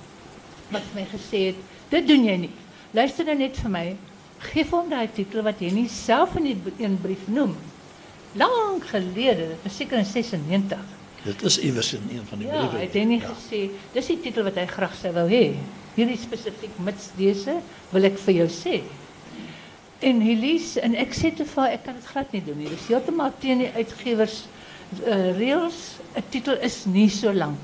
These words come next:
Speaker 1: nie. Elise raak so ongeduldig, sy sê, "Petrovna, bly stil, doen dit net." <laughs>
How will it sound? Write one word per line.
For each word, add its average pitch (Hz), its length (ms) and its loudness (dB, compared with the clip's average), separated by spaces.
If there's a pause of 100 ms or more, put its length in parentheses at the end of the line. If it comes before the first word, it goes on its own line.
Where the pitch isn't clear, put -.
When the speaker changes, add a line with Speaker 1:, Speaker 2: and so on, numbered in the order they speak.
Speaker 1:
nie. - 800 -10
Elise 302 300 -6
raak 294 200 -4
so - 160 0
ongeduldig, 220 460 2
sy - 120 -6
sê, 214 180 -4
"Petrovna, 202 540 0 (220)
bly 254 180 6
stil, 294 380 2
doen 262 160 8
dit 240 200 6
net." 151 180 -4 (380)
<laughs> - 220 -6